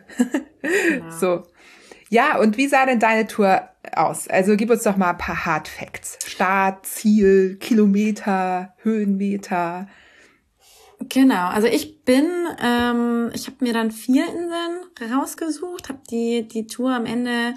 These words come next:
Speaker 2: ein, ein ganz bisschen gekürzt, ähm, um mir eine Fähre zu sparen. Man, man, ja,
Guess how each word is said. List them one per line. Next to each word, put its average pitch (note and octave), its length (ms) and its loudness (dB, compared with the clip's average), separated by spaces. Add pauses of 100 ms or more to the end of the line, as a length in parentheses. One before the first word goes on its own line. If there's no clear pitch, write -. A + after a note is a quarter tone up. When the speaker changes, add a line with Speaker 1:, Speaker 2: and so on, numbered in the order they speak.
(600)
Speaker 2:
ein, A#3+ 240 2
ein A#3+ 260 0
ganz C4 360 0
bisschen A#3 800 0
gekürzt, F4 880 -2
ähm, A#3+ 580 0
um A3+ 100 0
mir A3+ 140 0
eine A3 240 0
Fähre E4 380 -2
zu D4+ 180 -6
sparen. C4 640 0
Man, G#3+ 260 -4
man, G#3 440 -6
ja, - 260 -8